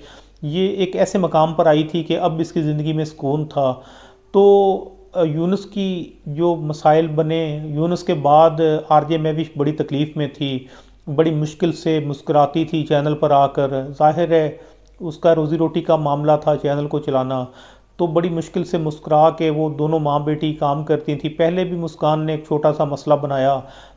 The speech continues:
तो वो शुक्र है बच गई, अल्लाह पाक ने उसकी ज़िंदगी उस वक्त लिखी हुई थी। तो लोगों ने ना फिर भी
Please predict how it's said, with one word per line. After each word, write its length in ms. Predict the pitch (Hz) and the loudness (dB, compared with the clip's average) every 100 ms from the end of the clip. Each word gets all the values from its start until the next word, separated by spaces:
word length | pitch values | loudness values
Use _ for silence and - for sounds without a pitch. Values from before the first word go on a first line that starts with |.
| _ | _
तो 60 | 170 | -2
वो 120 | 165 | -2
शुक्र 340 | 165 175 - | -2 -2 0
है 220 | 160 170 143 | 2 0 0
बच 220 | 147 151 | -2 0
गई, 360 | 160 156 143 131 - | 0 0 -2 -6 -8
अल्लाह 160 | 143 151 | -4 0
पाक 260 | 156 151 156 | 0 0 -4
ने 60 | |
उसकी 180 | 151 160 | -6 -6
ज़िंदगी 280 | 135 139 156 | -6 -6 -4
उस 140 | 156 151 | -4 -8
वक्त 160 | 147 | -8
लिखी 260 | 139 139 165 | -10 -6 -4
हुई 180 | 151 139 | -2 -4
थी। 340 | - 135 127 - - - _ _ - | -6 -6 -8 -14 -20 -20 _ _ 0
तो 540 | 175 180 180 180 180 | 2 4 2 2 -2
लोगों 480 | 185 151 160 175 208 | -4 0 2 2 2
ने 140 | 196 180 | 0 2
ना 240 | 196 190 | 2 0
फिर 360 | - - 202 196 | -2 -4 -2 -2
भी 500 | 180 214 202 202 | -2 -2 -2 -6